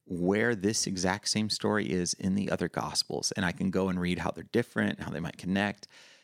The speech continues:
Even just following the train of cross references is an amazing way to learn your Bible more and see how everything is connected. So that's one way that you can, one type of Bible to own. I'd say that should be your default. That should be number one, right? Just you and the Word, trusting the Spirit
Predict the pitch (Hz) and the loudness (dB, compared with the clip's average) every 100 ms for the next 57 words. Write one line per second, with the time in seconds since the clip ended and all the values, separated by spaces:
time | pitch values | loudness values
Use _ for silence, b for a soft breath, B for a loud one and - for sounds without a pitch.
0 | B - 156 175 143 - - 90 104 110 | B 0 2 2 2 0 2 2 4 2
1 | 104 87 - 95 87 87 87 87 92 82 | 2 2 0 0 2 0 -2 -2 0 0
2 | 82 - - - - 92 - 92 98 98 | -2 -4 -2 -2 0 0 0 0 2 2
3 | 98 - 87 80 80 85 85 90 90 90 | 0 -2 -2 -2 -2 -2 0 0 0 0
4 | 87 82 82 - 85 82 - - 92 90 | 0 -2 -2 -2 -2 -4 -12 -4 0 2
5 | 95 87 - - 95 101 95 104 101 82 | 2 0 -2 -2 0 2 2 2 0 -2
6 | 90 85 - - 82 - 87 85 82 B | -2 0 -2 -2 -4 -2 -2 -2 -6 B
7 | B B - 87 - 85 71 - 73 - | B B -2 -2 0 -2 -2 -4 -6 -8
8 | _ _ _ _ _ _ _ _ - - | _ _ _ _ _ _ _ _ -2 2
9 | 117 104 117 101 95 82 B B B - | 4 4 2 4 2 0 B B B -4
10 | 90 95 110 87 82 101 - - 104 113 | 0 2 2 0 -2 -8 -8 0 4 4
11 | 107 98 101 98 92 92 - - 117 120 | 4 4 6 4 4 2 2 4 4 4
12 | 117 110 - 92 - 90 85 82 85 98 | 0 0 0 2 2 0 2 0 2 2
13 | 110 113 98 87 85 80 78 71 110 101 | 4 4 2 2 0 0 2 2 2 4
14 | 87 87 95 92 87 76 76 - 92 87 | 4 4 2 0 0 -4 -6 0 0 2
15 | 87 - 95 104 104 92 92 90 90 - | 0 0 0 2 2 2 0 0 0 0
16 | 95 - 92 - - 90 87 85 | 0 0 -2 -2 0 2 2 0